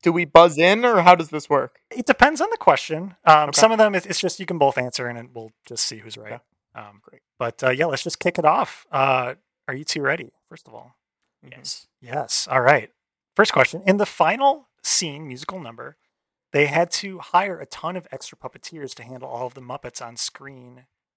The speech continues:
Speaker 2: uh, being shown at the same time. Which of the following people were hired as part of that extra puppeteer group?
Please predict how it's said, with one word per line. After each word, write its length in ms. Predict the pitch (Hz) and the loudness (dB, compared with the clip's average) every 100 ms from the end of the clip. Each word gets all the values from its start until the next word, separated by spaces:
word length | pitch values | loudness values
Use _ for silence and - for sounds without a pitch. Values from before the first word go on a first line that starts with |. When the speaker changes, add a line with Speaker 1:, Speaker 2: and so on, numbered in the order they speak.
| _ | _
Speaker 2:
uh, 280 | 127 117 113 | -16 -16 -20
being 200 | 123 123 | -20 -18
shown 280 | - 127 117 | -16 -14 -16
at 60 | |
the 80 | 123 | -12
same 180 | - 113 | -14 -14
time. 380 | - 113 110 110 _ _ _ _ _ _ | -20 -20 -20 _ _ _ _ _ _ _
Which 140 | - 180 | -10 -6
of 80 | 247 | -6
the 60 | |
following 320 | - 165 165 | -2 -2 -2
people 560 | 160 160 156 135 123 - _ _ _ | -6 -10 -6 -8 -8 -16 _ _ _
were 240 | _ 131 139 | _ -6 -4
hired 440 | - 147 156 131 | -2 -2 -2 -8
as 140 | 123 123 | -12 -18
part 280 | - 131 | -10 -10
of 80 | 123 | -10
that 180 | 123 120 | -16 -16
extra 320 | 123 - - | -18 -20 -20
puppeteer 600 | 120 120 117 - 120 113 | -20 -20 -20 -20 -20 -20
group? 300 | 113 120 120 | -20 -20 -20